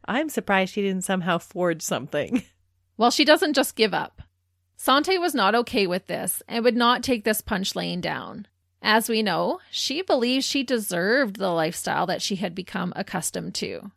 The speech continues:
Speaker 2: Sante slyly convinced Kenny to go with her to the Bahamas in nineteen ninety-six. She knew that Kenneth had an offshore bank account there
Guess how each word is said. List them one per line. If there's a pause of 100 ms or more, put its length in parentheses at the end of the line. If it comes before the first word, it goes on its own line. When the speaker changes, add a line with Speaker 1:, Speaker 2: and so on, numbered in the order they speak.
(460)
Speaker 2:
Sante
slyly
convinced
Kenny
to
go
with
her
to
the
Bahamas
in
nineteen
ninety-six. (480)
She
knew
that
Kenneth
had
an
offshore
bank
account
there